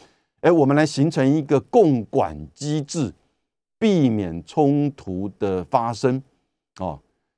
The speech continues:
那因为还没有真的到达那样子的这种层面，就我刚刚所提的，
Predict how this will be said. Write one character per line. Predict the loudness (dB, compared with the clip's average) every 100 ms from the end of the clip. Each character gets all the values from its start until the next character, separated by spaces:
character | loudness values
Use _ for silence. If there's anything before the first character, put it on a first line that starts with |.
| _
那 | 0 2 2 0 -4 -2
因 | 0
为 | 2
还 | 2
没 |
有 | 2
真 | 2 0
的 |
到 | 2 2 2
达 | 0 -4
那 | -4
样 | -4 -8
子 | -10 -14
的 | -12 -10
这 | -10
种 | -10 -12
层 | -14 -10
面， | -8 -8 -6
就 | -6
我 | -4
刚 | -4
刚 | -4
所 | -8
提 | -14 -18
的， | -16